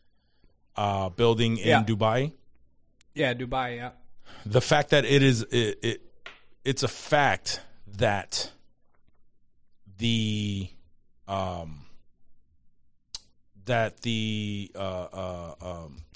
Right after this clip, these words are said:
Speaker 1: what, why am I blanking on it? The,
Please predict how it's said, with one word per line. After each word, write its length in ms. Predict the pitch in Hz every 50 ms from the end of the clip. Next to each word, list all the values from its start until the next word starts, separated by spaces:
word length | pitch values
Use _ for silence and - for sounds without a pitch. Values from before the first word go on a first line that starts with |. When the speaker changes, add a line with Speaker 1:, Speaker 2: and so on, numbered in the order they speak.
| - 98 98
Speaker 1:
what, 200 | 98 101 90 -
why 160 | 98 95 92
am 440 | 95 92 - - 85 98 101 98 98
I 40 | 101
blanking 380 | 104 107 110 107 101 98 92 90
on 80 | 90
it? 60 | 85 - - - - - - - _ _ - 107 104
The, 600 | 113 123 120 117 117 113 110 110 107 104 104 107